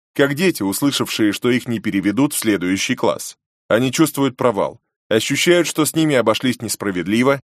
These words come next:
винят во всем обстоятельства и лелеют обиду. В ходе исследования я обнаружил интересное явление.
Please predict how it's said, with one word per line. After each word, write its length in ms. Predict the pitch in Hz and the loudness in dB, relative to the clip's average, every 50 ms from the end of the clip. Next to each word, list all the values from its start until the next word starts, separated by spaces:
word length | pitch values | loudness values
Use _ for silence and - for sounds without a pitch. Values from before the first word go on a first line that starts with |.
| _ _ _ _ - | _ _ _ _ -4
винят 400 | 104 113 131 147 165 170 165 - | 0 0 2 4 4 4 4 2
во 100 | 139 127 | -2 -2
всем 240 | - - 143 123 | 0 -2 -2 -2
обстоятельства 840 | 113 104 - - - 110 123 143 151 - 156 143 - - 147 151 151 - - | -2 -4 -2 -2 0 2 2 2 2 0 -2 -2 -2 0 2 0 0 0 -2
и 140 | - 139 170 | 0 0 4
лелеют 500 | 180 180 165 139 123 110 107 113 113 131 | 6 6 6 6 6 4 4 4 4 2
обиду. 400 | 127 127 113 92 82 - 57 - _ _ _ _ _ _ _ _ _ _ _ _ | 0 0 0 -6 -8 -8 -14 -18 _ _ _ _ _ _ _ _ _ _ _ _
В 60 | _ - | _ 2
ходе 300 | - 156 147 135 135 131 | 2 2 4 4 2 2
исследования 600 | 123 - 156 170 170 143 104 98 90 90 87 87 | 0 2 2 0 0 2 -2 -4 -4 -4 -4 -2
я 200 | 90 101 113 117 | 2 4 2 2
обнаружил 520 | 117 117 131 139 165 180 165 175 175 170 | 2 2 0 0 0 2 2 4 4 4
интересное 500 | 160 131 135 127 127 131 127 139 127 117 | 2 0 0 0 0 0 0 0 0 0
явление. 680 | 110 104 107 104 85 85 78 65 60 58 55 - - | 0 0 -2 -2 0 -2 -4 -4 -6 -10 -14 -16 -20